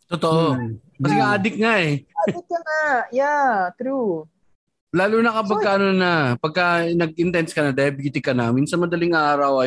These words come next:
Speaker 1: find myself waking up in the middle of the night ravenous. Hindi talaga gutom,
Speaker 3: Right.
Speaker 1: ravenous.
Speaker 3: Yes.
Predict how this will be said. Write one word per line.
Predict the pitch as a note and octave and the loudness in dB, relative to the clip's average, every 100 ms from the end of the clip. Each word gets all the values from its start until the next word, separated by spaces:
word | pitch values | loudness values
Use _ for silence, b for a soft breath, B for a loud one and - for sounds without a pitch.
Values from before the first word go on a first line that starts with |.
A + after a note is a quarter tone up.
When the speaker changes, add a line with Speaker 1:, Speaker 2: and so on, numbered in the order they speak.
| B2+ | 0
Speaker 1:
find | C#3+ D3+ | 0 2
myself | D3 C#3+ C3+ C3+ | 0 0 -2 -2
waking | C#3 C3 C3+ | -4 -2 -4
up | C3+ | -2
in | C3 | 0
the | C3 | 0
middle | B2+ B2 B2 | 0 0 -2
of | A#2+ - | -4 -2
the | |
night | B2 B2 - | -2 -2 -4
ravenous. | B2 C3 C3+ C3 B2 A#2+ - - - - B B | -2 0 0 0 0 0 -4 -12 -14 -18 B B
Hindi | C#3+ D#3+ | -2 0
talaga | F3+ F3 E3 | 0 0 0
gutom, | D3+ D3+ C3+ | 0 2 2
Speaker 3:
Right. | A#2 A#2+ C3 C#3 D3 D3+ | 2 0 2 2 0 0
Speaker 1:
ravenous. | C#3 C3+ C3 G#2 | 0 0 0 0
Speaker 3:
Yes. | A2 | -4